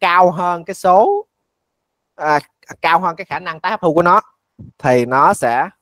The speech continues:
không có tái hấp thu nữa. Nó chỉ tái hấp thu thêm một phần thôi, nhưng mà sẽ có một cái phần lượng đường nó được thải ra ngoài nước tiểu. À, vậy anh chị liên hệ giùm em là những cái bệnh nhân đái tháo đường. À,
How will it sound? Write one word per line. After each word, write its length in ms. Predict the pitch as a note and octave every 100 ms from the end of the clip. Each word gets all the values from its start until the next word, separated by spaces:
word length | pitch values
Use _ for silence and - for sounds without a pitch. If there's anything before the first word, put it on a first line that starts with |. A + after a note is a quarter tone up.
| _
không 260 | - D3+
có 100 | C#3
tái 160 | F3+ F3+
hấp 120 | F#3+
thu 140 | D#3
nữa. 240 | C3+ A2 C3 - _ _ _
Nó 80 | F#3
chỉ 160 | C#3
tái 180 | D3 F3+
hấp 100 | G3+
thu 120 | F#3
thêm 160 | D#3+ D#3+
một 100 | C3+
phần 220 | D3+ B2
thôi, 160 | C3 D3
nhưng 260 | D3+ D3 C#3+
mà 240 | B2 G#2+
sẽ 160 | - C#3
có 240 | E3 F#3+
một 80 | F3+
cái 140 | D#3+ D3+
phần 200 | A#2+ A#2
lượng 160 | A#2
đường 220 | B2+ A#2+ - _
nó 80 | D3+
được 160 | B2+ - _
thải 220 | G#2+ C3+
ra 80 | E3
ngoài 160 | A#2+
nước 160 | A2+ C3+
tiểu. 260 | A2+ A2 G3 _ _ _ _ _ _ _
À, 380 | - C3+ C#3 C3
vậy 200 | B2 B2+
anh 140 | D3 D3
chị 200 | C3 C3+
liên 220 | D3+ D3
hệ 200 | A#2+ B2
giùm 140 | C3
em 240 | C#3+ C#3+ G#2
là 120 | B2+
những 160 | B2+ C3
cái 80 | E3+
bệnh 140 | C3
nhân 180 | D3+ D3+
đái 120 | F3
tháo 120 | G#3
đường. 240 | C#3+ C3+ A2 _ _
À, 440 | - C3+ D3 C3